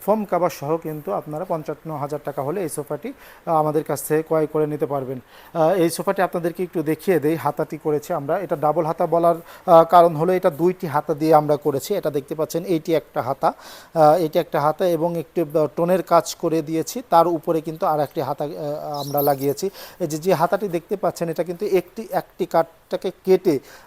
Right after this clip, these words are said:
যে রাউন্ডটা আপনাদের ক্যামেরায় বোঝাইতে পারতেছি কিনা, আহ, আমি, আহ, দেখেন, এটা রাউন্ডটা কিন্তু অনেক রাউন্ড। এটা অনেক মোটা কাঠ থেকে কেটে কিন্তু এই রাউন্ডটা বের করতে হয় এবং এই হাতাটি বের করতে হয়, উপরে যে হাতাটি,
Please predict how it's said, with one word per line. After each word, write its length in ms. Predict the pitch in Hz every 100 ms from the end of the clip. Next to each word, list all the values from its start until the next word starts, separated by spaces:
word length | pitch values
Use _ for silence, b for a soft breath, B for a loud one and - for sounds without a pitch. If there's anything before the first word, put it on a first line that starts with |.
| - 135
যে 140 | 160
রাউন্ডটা 400 | 156 160 170 170
আপনাদের 340 | 160 165 160
ক্যামেরায় 340 | 156 160 165 160
বোঝাইতে 380 | 139 156 160 175
পারতেছি 380 | 175 160 -
কিনা, 300 | 156 147 151
আহ, 360 | 170 165 143 143
আমি, 160 | 147 156
আহ, 400 | 156 147 139 139
দেখেন, 340 | 151 - 160
এটা 200 | 160 165 135
রাউন্ডটা 420 | 147 156 165 175
কিন্তু 300 | 185 170 180 -
অনেক 380 | 160 185 185 -
রাউন্ড। 360 | 143 139 151 170 B B B
এটা 180 | 165 175
অনেক 220 | 165 190 165
মোটা 260 | 170 196
কাঠ 300 | 185 185 -
থেকে 180 | - 214
কেটে 300 | - 180 190
কিন্তু 300 | 185 170 208
এই 140 | 175
রাউন্ডটা 360 | 165 156 165 180
বের 180 | 151 160
করতে 260 | 170 -
হয় 160 | 143 185
এবং 260 | 175 170 165
এই 180 | 160
হাতাটি 480 | 160 110 160 175 175
বের 160 | 151 147
করতে 260 | 156 -
হয়, 80 | 151
উপরে 260 | 156 165 151
যে 120 | 143
হাতাটি, 420 | 135 143 131 175